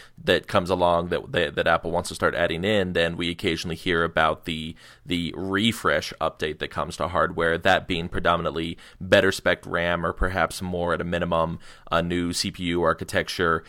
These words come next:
and then they call it done. That's the, that happens more frequently because, you know, uh, uh, inventing a new technology and rolling it out is significant. We know right now that Thunderbolt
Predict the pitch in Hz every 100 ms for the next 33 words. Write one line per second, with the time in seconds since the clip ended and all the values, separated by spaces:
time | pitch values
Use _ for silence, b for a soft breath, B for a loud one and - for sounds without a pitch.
0 | B - 87 80 80 90 76 80 82 71
1 | 65 87 90 82 - 87 85 85 B B
2 | - 104 95 120 117 107 90 - - 95
3 | 117 147 104 85 73 82 85 85 87 82
4 | 76 - - - 101 107 82 58 87 87
5 | - - 104 95 - 90 85 - 104 107
6 | 107 107 95 98 95 80 87 90 87 82
7 | 87 82 76 78 90 87 80 - - 98
8 | 78 104 - - 60 - B B B -
9 | 98 107 110 113 131 139 123 107 110 98
10 | 95 92 95 - 90 90 87 - - 101
11 | 107 95 98 95 -